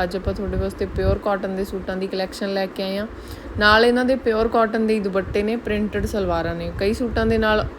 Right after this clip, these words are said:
ਪਲੇਨ ਸਲਵਾਰਾਂ ਨੇ ਤੇ ਕਈ ਸੂਟਾਂ ਦੇ ਵਿੱਚ ਨਾਲ ਦੀਆਂ ਮੈਚਿੰਗ ਪ੍ਰਿੰਟਡ ਸਲਵਾਰਾਂ ਨੇਗੀਆਂ। ਬਹੁਤ ਹੀ ਫਾਈਨ ਫੈਬਰਿਕ ਦੇ ਵਿੱਚ ਸੂਟ ਨੇ। ਇਹਨਾਂ ਦੀ ਲੈਂਥ ਤੁਸੀਂ ਚਾਲੀ ਤੋਂ ਬਿਆਲੀ ਤੱਕ ਤਿਆਰ ਕਰ ਸਕਦੇ ਹੋਗੇ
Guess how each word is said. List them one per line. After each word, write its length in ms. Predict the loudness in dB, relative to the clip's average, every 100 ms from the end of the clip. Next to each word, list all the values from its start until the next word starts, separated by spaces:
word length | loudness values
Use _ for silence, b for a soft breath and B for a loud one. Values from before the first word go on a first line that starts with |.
| -12 -10 -4
ਪਲੇਨ 280 | 0 0 0
ਸਲਵਾਰਾਂ 460 | 0 2 4 4 2
ਨੇ 180 | -2 -4 B B -4
ਤੇ 80 | 2
ਕਈ 180 | 4 4
ਸੂਟਾਂ 340 | 2 -2 0
ਦੇ 100 | 0
ਵਿੱਚ 220 | 0 -2
ਨਾਲ 400 | -2 0 2 2
ਦੀਆਂ 200 | 2 0
ਮੈਚਿੰਗ 500 | 0 0 0 0 0 0 -2 -6 -4
ਪ੍ਰਿੰਟਡ 360 | 0 0 0 -2
ਸਲਵਾਰਾਂ 480 | -2 0 0 0
ਨੇਗੀਆਂ। 340 | -2 -4 -6 -8 -10 B B B -6
ਬਹੁਤ 240 | 2 4 4
ਹੀ 60 |
ਫਾਈਨ 340 | 0 2 2 4
ਫੈਬਰਿਕ 420 | 4 4 0 0
ਦੇ 100 | 0
ਵਿੱਚ 220 | 0 -4
ਸੂਟ 300 | -4 -4 0
ਨੇ। 160 | 2 2
ਇਹਨਾਂ 180 | 0 0
ਦੀ 100 | 2
ਲੈਂਥ 340 | 2 2 -4
ਤੁਸੀਂ 320 | -4 -2 -4
ਚਾਲੀ 340 | 0 2 2 0
ਤੋਂ 160 | -2
ਬਿਆਲੀ 320 | 2 2 2
ਤੱਕ 240 | 0 -2 -2
ਤਿਆਰ 240 | -2 -2
ਕਰ 180 | 0 -2
ਸਕਦੇ 380 | 0 -2 0 -2
ਹੋਗੇ 240 | 0 -2